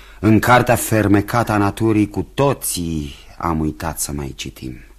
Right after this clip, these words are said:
Înțelepciunii ultimul cuvânt nu-i oare al femeii farmec sfânt? Eu am găsit această învățătură în ochii minunatelor femei, căci ele înțelepciunii sunt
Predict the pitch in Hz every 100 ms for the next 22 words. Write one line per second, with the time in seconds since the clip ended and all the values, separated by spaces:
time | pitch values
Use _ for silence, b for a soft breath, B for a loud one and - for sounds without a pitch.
0 | b b b b b b 143 139 160 156
1 | - - 190 196 139 101 - 156 156 117
2 | 104 - 98 123 98 - 95 127 123 117
3 | 98 85 - 76 73 80 73 65 - 65
4 | 65 67 - - 98 113 - - - b
5 | b b b b b b 123 127 123 127
6 | 160 147 147 147 123 123 123 147 139 120
7 | b b b b b b b b b b
8 | b 127 131 127 107 113 107 101 90 85
9 | 76 - 76 71 - - - - - -
10 | - - - - - - - - 147 120
11 | 107 104 104 - 127 107 - 107 -